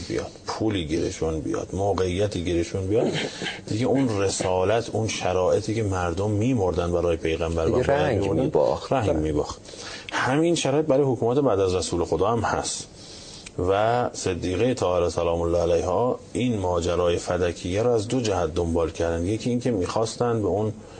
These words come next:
Speaker 1: کسانی که بعد از رسول خدا آمدن اتهام بزنن که شما از جهت مالی پاکدستی ندارید. وقتی به دختر پیغمبر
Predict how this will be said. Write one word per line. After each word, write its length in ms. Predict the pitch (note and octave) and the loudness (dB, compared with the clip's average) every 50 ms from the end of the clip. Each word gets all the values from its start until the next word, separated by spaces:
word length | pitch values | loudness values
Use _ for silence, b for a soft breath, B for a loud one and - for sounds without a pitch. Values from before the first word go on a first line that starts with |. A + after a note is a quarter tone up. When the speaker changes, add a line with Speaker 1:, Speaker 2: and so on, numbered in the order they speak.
| B B B B B B B B | B B B B B B B B
Speaker 1:
کسانی 380 | - F2+ E2+ - G#2 G#2 G#2 G2 | -4 -4 -2 -2 -2 -2 0 0
که 60 | G2 | 2
بعد 180 | F2+ F2 E2+ F2 | 2 2 2 2
از 140 | E2+ E2+ F2 | 2 2 0
رسول 320 | F2 D#2+ - - F2 E2+ | 0 0 0 0 0 0
خدا 280 | E2 - E2+ E2 E2+ F2 | 0 0 0 0 0 0
آمدن 640 | E2+ D#2 F2 F2 E2+ E2+ E2+ E2+ D#2+ F#2 G2+ A2+ A#2 - | 0 0 0 0 0 0 -2 0 0 0 0 -2 -2 -2
اتهام 580 | - D3+ - - - G2+ F2 F2 G2 G#2 G#2+ G#2+ | -4 -4 -4 -4 -4 -2 0 0 0 0 0 2
بزنن 400 | A2 G#2 G#2 G#2+ G#2+ G#2+ G2+ G2 | 2 2 0 0 0 -2 -2 -4
که 100 | - G2+ | -4 -4
شما 300 | - - F2+ F#2 G2 G2 | -4 -2 -2 -2 0 0
از 140 | F#2 F2 F2 | 0 0 0
جهت 300 | F2 F2 F2 E2+ - - | 0 0 0 0 0 -2
مالی 640 | F2 E2+ E2 E2 E2 D#2+ D#2+ D#2 F2+ G2+ G#2+ A2 B B B B B B B - | -2 -2 0 0 0 0 0 0 0 -2 -2 -4 B B B B B B B -8
پاکدستی 600 | - - E2+ E2 - - E2+ D#2 - - - F#2+ F#2+ | -4 -4 -4 -4 -2 -2 -2 -2 -2 -4 -4 -4 -2
ندارید. 680 | F#2 F#2+ G2+ F#2+ F2+ E2 D#2 D#2+ D2+ C#2 - - - B B B B B B B B B B B B B - - - | -2 0 0 2 2 2 0 0 -2 -4 -6 -10 -16 B B B B B B B B B B B B B -10 -4 -2
وقتی 320 | E2+ E2 - - - F#2 | -2 -2 -2 -4 -2 -2
به 120 | E2+ F2 E2+ | 0 0 0
دختر 460 | E2 F#2 E2 - F#2 G#2 A#2+ B2+ B2 | 0 0 -2 0 0 0 2 2 2
پیغمبر 760 | G#2 F#2+ F2+ F2 E2 E2+ E2+ E2+ E2 E2 D#2+ E2 E2 D#2+ | 2 0 0 0 0 0 0 0 0 0 2 2 2 0